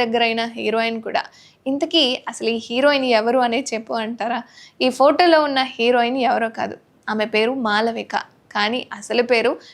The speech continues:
శ్వేత కోనర్. ఇండస్ట్రీలోకి వచ్చిన తర్వాత మాలవికగా పేరు మార్చుకున్నారు. తెలుగులో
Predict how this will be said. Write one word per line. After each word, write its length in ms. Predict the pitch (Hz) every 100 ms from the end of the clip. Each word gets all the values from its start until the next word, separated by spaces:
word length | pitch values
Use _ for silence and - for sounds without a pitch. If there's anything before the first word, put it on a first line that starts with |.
| -
శ్వేత 360 | - 277 294 294 233 262
కోనర్. 340 | - 226 196 - - - _ 262
ఇండస్ట్రీలోకి 580 | 285 311 311 277 262 262 233
వచ్చిన 220 | 233 226 220
తర్వాత 340 | 208 240 233 247 262
మాలవికగా 640 | 220 226 247 247 226 214 254
పేరు 180 | 269 269 254
మార్చుకున్నారు. 520 | 226 - 214 196 - - _ -
తెలుగులో 420 | 240 269 330 330